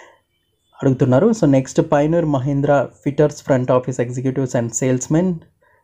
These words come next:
ఎయిట్ థౌసండ్ శాలరీ ఒంగోలులో ఐటీఐ లేదా ఏదైనా డిగ్రీ క్వాలిఫికేషన్గా ఉంది. కిమ్స్ హాస్పిటల్స్లో మల్టిపుల్ జాబ్ రోల్స్ కోసం ఏఎన్ఎం లేదా జీఎన్ఎం, బీఎస్సీ నర్సింగ్, ల్యాబ్ టెక్నీషియన్ లేదా ఎంబీఏ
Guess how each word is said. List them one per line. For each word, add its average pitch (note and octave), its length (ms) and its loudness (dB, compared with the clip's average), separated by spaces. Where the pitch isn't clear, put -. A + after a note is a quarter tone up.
ఎయిట్ C3+ 220 0
థౌసండ్ B2 300 2
శాలరీ B2+ 260 0
ఒంగోలులో A#2+ 440 0
ఐటీఐ B2+ 280 -2
లేదా A#2 200 -2
ఏదైనా A#2+ 280 0
డిగ్రీ B2+ 260 -2
క్వాలిఫికేషన్గా B2+ 680 -2
ఉంది. A#2 220 -4
కిమ్స్ G#3+ 280 2
హాస్పిటల్స్లో D#3+ 680 0
మల్టిపుల్ B2+ 460 0
జాబ్ B2+ 240 2
రోల్స్ B2+ 280 0
కోసం C3+ 420 -2
ఏఎన్ఎం B2+ 380 0
లేదా A#2+ 220 0
జీఎన్ఎం, B2 440 0
బీఎస్సీ B2 340 0
నర్సింగ్, B2+ 360 -2
ల్యాబ్ A#2+ 160 2
టెక్నీషియన్ B2+ 500 -2
లేదా C3 160 -2
ఎంబీఏ B2+ 400 0